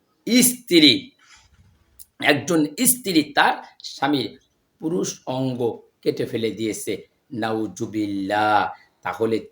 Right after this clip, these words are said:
চিন্তা করেন, মানুষ আজকে পশুর চাইতেও জঘন্য হয়ে গেছে। তাদের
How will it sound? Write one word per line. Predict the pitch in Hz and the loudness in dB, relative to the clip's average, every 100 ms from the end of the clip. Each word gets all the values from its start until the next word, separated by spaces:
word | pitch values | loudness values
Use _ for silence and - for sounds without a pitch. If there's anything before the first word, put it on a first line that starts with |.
| - | -8
চিন্তা | 139 123 - 123 - | -6 -4 -2 -4 0
করেন, | 127 151 107 - _ _ 92 98 | 2 2 0 -8 _ _ -10 -4
মানুষ | 120 165 180 - - | 0 2 2 -2 -2
আজকে | 117 - - 170 139 - _ _ - | -2 -2 -6 -4 -4 -6 _ _ -2
পশুর | 151 - 226 180 - - | 2 2 2 -4 -8 2
চাইতেও | 202 202 - 156 123 - _ 139 117 | 4 4 -2 -4 -4 -12 _ -20 -2
জঘন্য | 143 127 131 131 110 | 2 2 0 -2 -2
হয়ে | 113 113 | 0 0
গেছে। | 117 - 107 - _ _ | -2 -4 -6 -8 _ _
তাদের | 131 143 160 | 0 4 2